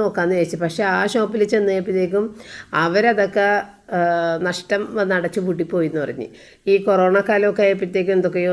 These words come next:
നഷ്ടം വന്നിട്ടൊക്കെ അടച്ചു പൂട്ടിപ്പോയി. ഇപ്പം വേറെ രണ്ട് സ്ഥലങ്ങളിൽ അവിടെ തന്നെ ചുള്ളിക്കലുണ്ടെന്ന് പറഞ്ഞ്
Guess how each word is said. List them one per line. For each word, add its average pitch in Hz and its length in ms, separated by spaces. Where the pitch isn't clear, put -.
നഷ്ടം 175 320
വന്നിട്ടൊക്കെ 170 480
അടച്ചു 175 280
പൂട്ടിപ്പോയി. 170 560
ഇപ്പം 190 180
വേറെ 208 260
രണ്ട് 208 220
സ്ഥലങ്ങളിൽ 175 520
അവിടെ 180 280
തന്നെ 165 240
ചുള്ളിക്കലുണ്ടെന്ന് 175 800
പറഞ്ഞ് 139 240